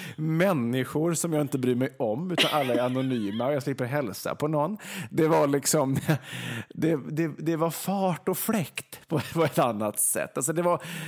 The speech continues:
det var, det var svårt att hitta parkering. Det var liksom mycket folk på stan. Alltså, det var,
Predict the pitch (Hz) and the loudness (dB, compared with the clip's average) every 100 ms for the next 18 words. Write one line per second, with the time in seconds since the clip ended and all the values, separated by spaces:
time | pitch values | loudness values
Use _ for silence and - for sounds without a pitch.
0 | 143 - 170 165 170 165 165 160 160 180 | -12 -6 -2 0 0 0 0 -2 -2 0
1 | 185 190 170 180 170 170 165 - 131 143 | 0 0 -4 -6 -4 -6 -6 -6 -4 -2
2 | 135 131 131 131 135 131 143 147 151 151 | -2 -2 -2 -2 -2 0 0 0 -2 -2
3 | 139 127 120 123 135 - - 90 104 117 | -2 -4 -4 -6 -8 -10 -6 -2 0 0
4 | 113 117 160 175 185 180 | 0 -2 -4 0 -2 -2